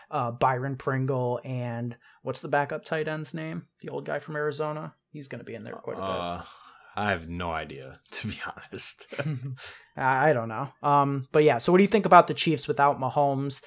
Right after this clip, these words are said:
Speaker 1: Is Mahomes the only reason we're actively looking at the Chiefs, or, or could they put up some numbers with Chad Henne against the Chargers?
Speaker 2: Yes, without Mahomes, without Tyreek, without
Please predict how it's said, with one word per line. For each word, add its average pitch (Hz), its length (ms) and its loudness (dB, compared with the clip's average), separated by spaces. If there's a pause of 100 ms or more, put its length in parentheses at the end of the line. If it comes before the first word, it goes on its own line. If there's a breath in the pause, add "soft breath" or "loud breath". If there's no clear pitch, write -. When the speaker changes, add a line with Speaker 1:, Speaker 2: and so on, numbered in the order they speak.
(120 loud breath)
Speaker 1:
Is 139 140 2
Mahomes 147 460 4
the 147 120 0
only 143 200 2
reason 139 360 0
we're 139 120 4
actively 135 480 2
looking 131 320 0
at 123 100 -4
the 123 60 -10
Chiefs, 131 360 -2
or, 127 120 0
or 131 160 -4
could 131 200 -4
they 139 120 2
put 135 180 -2
up 131 140 0
some 131 240 0
numbers 123 420 -2
with 131 160 -8
Chad 127 300 -4
Henne 127 320 -4
against 113 360 -6
the - 60 -16
Chargers? - 640 -10
Speaker 2:
Yes, 92 600 4
without 123 380 8
Mahomes, 110 640 4
without 101 380 4
Tyreek, 92 640 -2
without 87 680 0